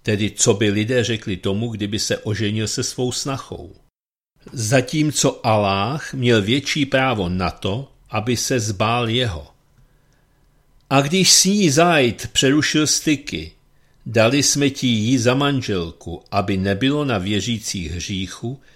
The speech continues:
chtějí-li si vzít manželky svých adoptivních synů poté, co tito s nimi přerušili styky. A rozkaz Aláhův budiž vykonán.“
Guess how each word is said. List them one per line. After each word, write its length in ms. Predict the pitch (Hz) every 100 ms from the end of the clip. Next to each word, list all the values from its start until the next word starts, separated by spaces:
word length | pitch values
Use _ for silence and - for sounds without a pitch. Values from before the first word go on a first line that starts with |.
| _
chtějí-li 640 | - - 120 117 120 131 127
si 200 | - 123
vzít 300 | 107 98 87
manželky 680 | 92 107 104 143 147 147 151
svých 420 | - 123 131 - -
adoptivních 720 | 113 123 - 117 104 98 -
synů 400 | - 117 101 87
poté, 640 | - 95 - 101 92 98 123 - _ _ _
co 180 | - 107
tito 380 | - 120 110 123
s 160 | -
nimi 260 | 127 113 135
přerušili 600 | 135 - 123 120 - 135
styky. 480 | 131 - 135 - - _ _ _ _ _ _ _ _ _ -
A 140 | 107
rozkaz 600 | 117 - - 101 - - -
Aláhův 840 | 101 101 113 123 123 151 156 -
budiž 560 | 104 110 104 135 -
vykonán.“ 640 | 120 131 120 90 76 -